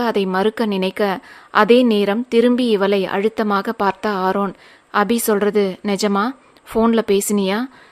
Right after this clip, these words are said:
என்றான் ஆத்திரத்தை கட்டுப்படுத்திய குரலில் ஆரோன். அதில் சர்வமும் நடுங்கி போக இரண்டடி பின்னுக்கு நகர்ந்தாள் ரித்தி. அன்னைக்கே கல்யாணம் முடிஞ்சதும்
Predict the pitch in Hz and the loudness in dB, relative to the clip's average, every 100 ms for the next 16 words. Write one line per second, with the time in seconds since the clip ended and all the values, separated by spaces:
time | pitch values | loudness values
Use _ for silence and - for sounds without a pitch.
0 | _ - 233 233 226 226 262 214 214 240 | _ 0 2 2 0 -2 0 0 2 2
1 | 214 - 233 - 208 - 226 202 196 214 | 2 2 -2 -2 -4 -2 0 0 0 -2
2 | 214 196 190 190 175 - 190 190 196 190 | 0 0 0 -2 -6 -6 -4 -2 -2 -4
3 | - - - - _ _ _ _ _ _ | -12 -20 -20 -20 _ _ _ _ _ _
4 | _ _ _ _ _ _ _ _ - _ | _ _ _ _ _ _ _ _ -20 _
5 | _ _ _ _ - - - - _ _ | _ _ _ _ -20 -20 -20 -20 _ _
6 | _ _ 185 208 233 233 - 247 220 220 | _ _ -4 2 2 0 -2 2 2 2
7 | 247 247 262 220 196 214 220 233 - 196 | 2 4 4 2 0 -2 -2 -2 -2 -4
8 | 185 202 202 - - - - 233 240 240 | -2 -4 -4 -10 -20 -20 -2 2 4 2
9 | 226 254 233 226 226 226 202 190 208 202 | 0 -2 -4 -4 -4 -4 -6 -4 -4 -4
10 | 196 196 - 202 196 - 202 190 - - | -4 -6 -8 -6 -4 -4 -6 -6 -16 -20
11 | _ - 202 220 226 233 240 220 220 226 | _ -2 0 2 0 0 0 0 0 0
12 | 240 208 208 214 214 202 | -2 -2 -2 -2 -2 -4